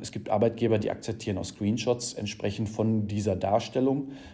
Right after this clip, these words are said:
wenn ich gerade nur ein Dienstfahrzeug habe oder versichere, dass dort das Dienstfahrzeug angeschlossen war. Und die dritte Thematik ist, ich kann natürlich pauschal abrechnen. Das machen auch viele Unternehmen heute noch, weil der Aufwand aktuell für die Unternehmen noch sehr hoch ist,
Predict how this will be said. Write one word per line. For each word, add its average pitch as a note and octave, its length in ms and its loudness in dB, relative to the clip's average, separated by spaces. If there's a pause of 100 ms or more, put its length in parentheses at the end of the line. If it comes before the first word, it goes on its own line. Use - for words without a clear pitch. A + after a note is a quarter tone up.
wenn A2 100 0
ich A2 160 -2
gerade G2+ 220 2
nur G2+ 160 2
ein G2 40 2
Dienstfahrzeug G#2 720 0
habe A2 260 4
oder G2 200 2
versichere, A2 560 2
dass G2 260 0
dort G2+ 400 2
das F#2 160 -4
Dienstfahrzeug - 680 -4
angeschlossen C3+ 580 2
war. C#3 340 2 (560)
Und C3 160 4
die B2+ 80 8
dritte B2+ 240 4
Thematik A#2+ 500 6
ist, - 200 -2
ich A2 120 -4
kann A#2 140 4
natürlich A2 320 0
pauschal G2 380 2
abrechnen. F#2 340 -4
Das - 120 -6
machen G#2+ 180 2
auch G#2+ 100 4
viele A2+ 240 4
Unternehmen G2 440 0
heute F#2+ 280 0
noch, - 280 -10
weil G2 360 4
der G#2 240 0
Aufwand B2+ 480 6
aktuell A2+ 560 0
für - 140 -4
die - 80 -2
Unternehmen G#2+ 640 2
noch G#2 160 2
sehr F#2+ 300 -2
hoch A#2 220 0
ist, - 340 0